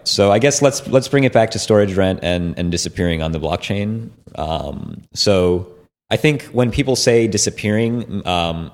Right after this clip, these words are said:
as we've said, now the distinction between state and history, uh, we're talking about different things. Uh, things are not being removed from history, so they're not disappearing from history,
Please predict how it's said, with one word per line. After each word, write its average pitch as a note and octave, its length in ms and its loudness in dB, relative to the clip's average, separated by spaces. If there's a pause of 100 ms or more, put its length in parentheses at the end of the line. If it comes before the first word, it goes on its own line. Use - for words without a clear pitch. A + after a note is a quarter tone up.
as G2 180 -2
we've F#2+ 180 -2
said, F#2 280 0
now F2+ 160 0
the F2+ 80 -2
distinction F#2 400 -6
between F2+ 240 -6
state F2+ 220 -2
and F2 100 -6
history, A#2+ 520 -4
uh, F2 140 -2
we're F2+ 120 -2
talking G2+ 300 -4
about F2+ 200 -4
different F2+ 300 -6
things. F2 560 -6
Uh, D#2+ 200 -4
things A2 300 -4
are G2+ 80 2
not G2+ 340 -2
being G2+ 160 -2
removed F#2+ 300 -4
from F2 140 -8
history, G2+ 440 -4
so G#2 140 -8
they're F2 120 -4
not E2+ 200 -6
disappearing E2+ 440 -8
from E2 160 -12
history, G2+ 500 -6